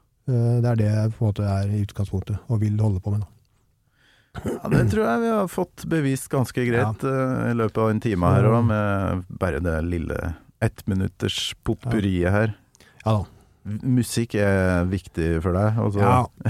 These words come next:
Speaker 1: det er vel egentlig fellesnevneren for de fleste som har vært der, og som jeg sitter og hørt på, da, at det er,
Speaker 2: Ja.
Speaker 1: musikk betyr veldig mye. Og så er det sånn at man har gode dager, og så har man dårlige dager, og så er det kanskje musikken som alltid på en måte er der og sparker deg litt bak og får deg litt opp og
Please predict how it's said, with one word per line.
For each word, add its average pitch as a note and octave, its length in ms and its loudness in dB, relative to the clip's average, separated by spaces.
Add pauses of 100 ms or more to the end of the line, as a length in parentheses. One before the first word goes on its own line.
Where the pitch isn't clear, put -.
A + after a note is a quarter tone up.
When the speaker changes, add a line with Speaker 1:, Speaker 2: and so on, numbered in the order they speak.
(280)
Speaker 1:
det E3 100 4
er D3+ 160 4
vel D#3 160 4
egentlig D3 280 2
fellesnevneren B2+ 560 2
for D3 100 2
de C#3 120 4
fleste B2+ 280 2
som B2+ 140 4
har A2+ 100 2
vært - 120 -18
der, C3 140 2
og C3 160 4 (400)
som C#3 120 0
jeg B2 80 4
sitter A#2+ 260 2
og A#2 100 6
hørt A2+ 100 0
på, C#3 80 2
da, A#2+ 120 4
at G#2+ 80 -2
det A#2+ 160 2 (220)
er, F#2 140 -2
Speaker 2:
Ja. E2 100 -6 (440)
Speaker 1:
musikk B2+ 300 2
betyr A#2+ 260 2
veldig A2+ 200 6
mye. G2+ 300 2 (140)
Og B2+ 100 0
så C3 160 2 (120)
er A2+ 60 4
det A2+ 120 2
sånn A#2 240 4
at A2+ 120 0
man B2+ 120 4
har A2 340 4 (1000)
gode C#3+ 300 4
dager, D3+ 260 4
og D#3+ 80 4
så - 80 0
har C#3+ 60 4
man C#3+ 120 4
dårlige B2+ 300 6
dager, D#3 180 6
og D3 80 4
så D3 140 2 (160)
er C3 40 4
det C3+ 280 4
kanskje B2+ 340 2
musikken A#2+ 460 2
som B2+ 140 2
alltid A#2 260 2
på B2 80 2
en A#2+ 80 4
måte B2 160 2
er G#2+ 140 2
der A#2 180 4
og B2 880 4
sparker A#2 400 0
deg A#2 140 2
litt A2+ 40 0
bak G#2+ 300 0
og B2 100 2
får A2+ 200 2
deg A2 100 2
litt A2 140 0
opp G#2+ 200 -4
og A2+ 440 2